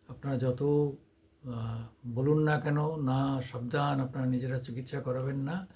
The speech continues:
কারণ হচ্ছে আপনাদের প্রসার বাড়ানোর জন্য যতই আপনারা চিৎকার করুন না কেন, আমরা ডাক্তারি নিজেদের মতো করে বেঁচে আছি। হঠাৎ করে একটু জ্বর হলো, আমি না, আমরা চিকিৎসা করে নিই, একটু মাথায় যন্ত্রণা হলো, চিকিৎসা করে নিই। ডাক্তার দেখাতে গেলে,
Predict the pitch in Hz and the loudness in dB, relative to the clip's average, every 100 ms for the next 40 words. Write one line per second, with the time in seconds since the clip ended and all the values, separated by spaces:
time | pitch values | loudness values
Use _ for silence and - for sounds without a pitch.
0 | - - - - - 123 127 143 139 151 | -20 -20 -20 -20 -8 0 2 2 0 0
1 | 127 147 135 131 - - 139 135 131 135 | 0 0 -2 -2 -4 -4 -2 0 2 2
2 | 135 123 139 127 127 - 151 151 139 139 | 0 -2 -4 0 0 2 2 2 0 -2
3 | 135 127 - 127 - 127 - 123 131 143 | -2 -4 -6 -14 -6 -6 -4 -4 -4 -2
4 | 170 170 120 120 127 131 - 123 123 127 | -2 0 0 -2 -4 -6 -8 -8 -6 -8
5 | - - - - - - 120 135 143 147 | -10 -20 -20 -20 -18 -6 -2 2 2 2
6 | 147 - 139 160 127 113 - 107 92 110 | 0 -2 0 2 2 0 -2 -8 -8 -6
7 | 123 170 - 165 156 165 139 139 139 160 | 2 2 4 2 2 0 0 2 2 2
8 | 170 170 147 143 147 175 - - - 170 | 0 0 -4 -6 -8 -10 -14 -20 -10 -2
9 | 175 175 165 156 - 156 147 135 135 131 | -2 -2 -4 -6 -8 -8 -6 -4 -2 -4
10 | 156 151 151 165 160 156 151 151 147 196 | -4 2 6 6 6 2 -4 -4 -4 -2
11 | 190 - 160 139 131 131 - - - - | -2 -2 -6 -4 -2 -4 -8 -20 -20 -20
12 | - 147 151 151 170 180 175 175 175 175 | -16 -4 -2 2 4 4 4 2 4 6
13 | 175 180 180 | 6 4 2